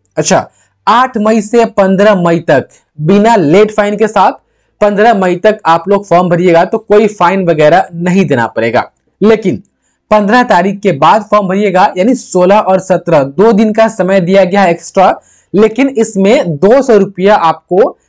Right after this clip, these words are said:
लेट फाइन के साथ आपको जमा करना होगा। अब देखिए,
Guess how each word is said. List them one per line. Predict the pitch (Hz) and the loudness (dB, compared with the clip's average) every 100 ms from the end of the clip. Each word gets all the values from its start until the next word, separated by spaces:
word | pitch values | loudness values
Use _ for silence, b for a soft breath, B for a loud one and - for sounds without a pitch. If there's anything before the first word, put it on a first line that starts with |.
| _ 175 | _ -4
लेट | 185 208 254 294 - | 2 4 4 0 -6
फाइन | - 170 180 262 | -4 -2 0 -2
के | 254 190 175 | -6 -4 -6
साथ | 175 180 170 180 - - 135 | -4 0 0 0 -4 -10 -4
आपको | 139 - 160 165 | -4 -4 -4 -2
जमा | 151 165 131 | 0 -2 -2
करना | - 104 104 | -6 -10 -14
होगा। | 104 120 - - _ - | -6 -4 -4 -8 _ -4
अब | 226 | -2
देखिए, | 247 226 226 | -2 0 0